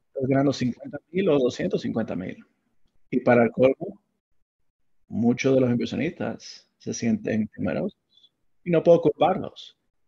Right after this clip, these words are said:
cuando miran estas oscilaciones. Ahí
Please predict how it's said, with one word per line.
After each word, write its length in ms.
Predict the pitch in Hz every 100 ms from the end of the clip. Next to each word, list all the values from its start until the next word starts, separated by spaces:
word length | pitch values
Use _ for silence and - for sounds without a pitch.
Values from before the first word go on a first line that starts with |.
| _ _ _ _
cuando 180 | - 123
miran 280 | 117 131 143
estas 280 | 143 - 120
oscilaciones. 1040 | 131 - 117 - - 170 196 - _ - _ _ _ _ _ _ _ _ _ _ _ _ _ _ -
Ahí 240 | 117 131